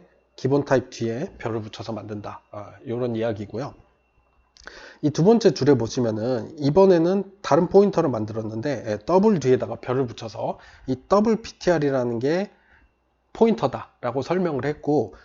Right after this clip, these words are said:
초기화를 뭘로 시켜줬냐면 널 피티알, 엔유엘을 피티알이라고 초기화를 시켜줬습니다. 제가 방금 그냥 요렇게 찍었죠. 요렇게 사실은 사용을 하시는 것보다는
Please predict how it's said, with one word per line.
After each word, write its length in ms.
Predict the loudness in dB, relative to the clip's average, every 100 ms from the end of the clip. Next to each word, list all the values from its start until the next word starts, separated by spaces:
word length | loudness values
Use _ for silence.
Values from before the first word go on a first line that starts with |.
| _ -6
초기화를 600 | 0 4 4 2 2 -2
뭘로 320 | 0 0 0
시켜줬냐면 880 | -2 -2 -2 -2 -4 -4 -6 -8 -12 _ _ _ _
널 240 | -2 0
피티알, 440 | 0 -4 -10 -10 -12 _
엔유엘을 800 | -10 -4 -4 -2 -4 -6 -8 -10 _
피티알이라고 1000 | -20 -10 -6 -4 -4 -6 -6 -8 -8 -12
초기화를 440 | -10 -6 -4 -4 -8
시켜줬습니다. 760 | -10 -10 -10 -14 -20 -20 -20 _ _ _ _ _ _ _ _ _ -20 _ _ -20 -20 _
제가 180 | -6 -2
방금 640 | 2 2 4 2 0 -6 -12 -6
그냥 380 | -2 -2 -4 _ -2
요렇게 280 | -2 0 -4
찍었죠. 640 | -2 -2 -4 -6 -6 -8 -14 -20 _ _ _ -4
요렇게 760 | 0 0 -2 -4 -2 -2 -4 -10 _
사실은 640 | -6 -4 -2 0 0 -2 -8
사용을 480 | -2 -2 0 -4 -4
하시는 680 | -6 -4 -2 -2 -2 -4 -4
것보다는 720 | -8 -4 -4 -4 -2 -4